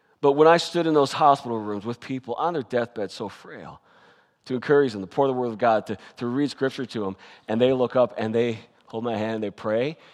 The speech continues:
you feel that presence of the Lord that is so soaked in their life. Have you ever had that opportunity? Oh my goodness. There's nothing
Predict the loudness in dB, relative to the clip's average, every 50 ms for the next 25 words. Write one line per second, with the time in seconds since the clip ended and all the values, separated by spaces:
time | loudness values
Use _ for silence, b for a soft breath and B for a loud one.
0 | b b -10 -10 -10 -10 -10 -12 -8 -2 0 0 0 0 -2 -4 -4 -4 -4 -4
1 | -4 -6 -10 -12 -12 -10 -10 -8 -6 -2 -2 -2 -2 -2 -6 -8 -10 -8 -8 -8
2 | -8 -8 -8 -8 -10 -10 -10 -12 -12 -12 -8 -6 -4 -4 -4 -6 -6 -8 -6 -4
3 | -2 -2 -2 0 2 2 2 2 2 -2 -8 -8 -8 -8 -6 -8 -8 -10 -12 _
4 | b b b b b b b b b b b b -2 0 2 2 2 0 0 0
5 | -2 -2 -4 -6 -6 -6 -6 -8 -10 -12 -14 -16 -16 -18 -20 _ _ _ _ _
6 | -6 -6 -6 -4 -4 -2 0 2 4 6 8 8 8 6 2 -6 -8 -8 -10